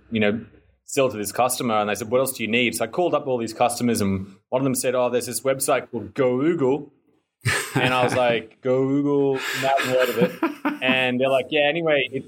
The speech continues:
like the Yellow Pages, but can you get us to the top of that?" I said, "All right, I'll figure it out." And, um, that was the journey, you know, really into internet marketing. And I think internet marketing has been a great journey for me. Obviously, we built the agency and we sold that.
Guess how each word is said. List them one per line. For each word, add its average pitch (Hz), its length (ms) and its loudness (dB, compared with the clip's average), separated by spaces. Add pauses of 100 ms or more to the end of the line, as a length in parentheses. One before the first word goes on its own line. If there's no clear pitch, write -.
(120)
like 160 200 2
the 151 140 -14
Yellow 139 260 2
Pages, 127 460 0
but 123 220 -4
can 131 100 -2
you 123 80 0
get 139 140 4
us 143 100 -2
to - 60 -12
the 117 80 -6
top 127 200 -2
of 107 100 -14
that?" 127 280 0
I 113 60 -6
said, 107 340 0 (140)
"All 120 100 0
right, 113 240 2
I'll 113 60 -2
figure 113 260 -2
it 107 80 -4
out." 120 360 0 (500)
And, 117 440 0
um, 117 340 0
that 160 180 2
was 170 140 -4
the 139 60 -4
journey, 135 640 0 (100)
you 123 120 -4
know, 120 80 2
really 127 360 2
into 113 160 -4
internet 110 320 -2
marketing. 104 480 -2
And 101 80 0
I 110 40 0
think 127 100 2
internet 110 240 -2
marketing 98 380 -2
has 95 100 -4
been 101 100 0
a 95 40 0
great 101 260 0
journey 101 240 0
for 95 140 -8
me. 95 400 -2 (280)
Obviously, 104 300 0
we - 0 -
built 107 160 -2
the 98 120 -2
agency 101 440 -2
and 92 60 -4
we 92 40 -2
sold 98 300 -2
that. 117 320 -2